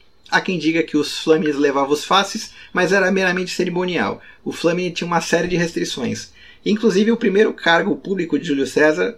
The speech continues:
jovem Júlio César, foi Flâmine de Júpiter. Dizem até que ele teve que fazer uns favores não republicanos na juventude dele pra conseguir esse cargo, né? Júlio César foi Flâmine de Júpiter. E os Flâmines, eles tinham uma série de, de, também,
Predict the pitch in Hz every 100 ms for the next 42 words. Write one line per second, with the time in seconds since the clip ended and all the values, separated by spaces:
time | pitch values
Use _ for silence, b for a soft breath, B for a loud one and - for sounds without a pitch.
0 | - 143 156 208 185 143 139 139 143 147
1 | 180 196 196 185 180 190 190 190 180 190
2 | - 101 - - - - - 160 190 160
3 | 160 160 175 165 160 151 151 156 - 131
4 | 123 135 143 - B B - 156 175 170
5 | 185 185 214 - 196 196 131 135 135 131
6 | 139 135 120 117 127 143 151 143 127 131
7 | - - 127 101 - - - - 80 -
8 | 185 220 - 170 190 - 143 147 143 127
9 | 160 113 107 - 110 - b b b -
10 | 139 143 147 - 170 - 196 214 214 196
11 | 196 208 202 180 - 220 208 202 202 190
12 | 196 185 165 156 131 135 139 139 143 139
13 | 135 117